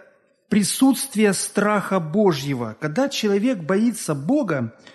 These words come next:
то с ним происходят удивительные вещи. Вот, вот я вот прочитаю, какие именно. Двадцать четвертый псалом,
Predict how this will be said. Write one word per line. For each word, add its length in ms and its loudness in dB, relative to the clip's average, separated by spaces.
то 240 2
с 120 -8
ним 180 6
происходят 600 -2
удивительные 600 2
вещи. 360 -4
Вот, 180 -8
вот 240 -12
я 100 -4
вот 120 -8
прочитаю, 560 -8
какие 380 2
именно. 600 2
Двадцать 380 -2
четвертый 440 2
псалом, 640 0